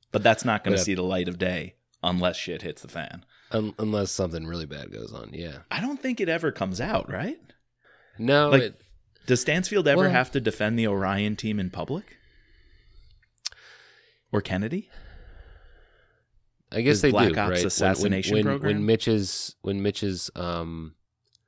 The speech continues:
Speaker 2: cover gets blown.
Speaker 1: True, by,
Speaker 2: And
Speaker 1: by Rudin, Congressman Rudin.
Speaker 2: Yeah, when he, then he, he has to, and I guess Hank Clark sets that up, right? Because he,
Speaker 1: Mm-hmm.
Speaker 2: he sort of says that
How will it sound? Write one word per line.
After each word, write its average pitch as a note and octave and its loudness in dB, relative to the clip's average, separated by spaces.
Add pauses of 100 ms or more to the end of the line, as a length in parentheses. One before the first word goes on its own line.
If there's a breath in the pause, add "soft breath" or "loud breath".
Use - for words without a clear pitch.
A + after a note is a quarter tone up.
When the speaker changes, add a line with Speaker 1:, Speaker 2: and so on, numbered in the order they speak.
(140)
Speaker 2:
cover F#2 2
gets E2 -6
blown. D2+ -8 (1700 soft breath)
Speaker 1:
True, G2 2 (160)
by, F2 0
Speaker 2:
And E2+ -8 (140)
Speaker 1:
by F#2 0
Rudin, F#2+ -2
Congressman F#2 -8
Rudin. F#2 -12 (500 soft breath)
Speaker 2:
Yeah, F#2+ 0
when F#2 -2
he, F2+ -2
then F#2 -4
he, F#2 -10
he F#2 -8
has E2+ -4
to, D#2+ -4 (1500)
and A#2+ 4
I B2 4
guess A#2 4
Hank A2 2
Clark F#2 2
sets - -4
that E2+ 0
up, E2+ 0
right? C#3 -6
Because E2 -8
he, F2+ -4
Speaker 1:
Mm-hmm. F#2+ -12
Speaker 2:
he E2 -8
sort D#2 -6
of D2+ -10 (680 loud breath)
says D#2+ -4
that D2+ -4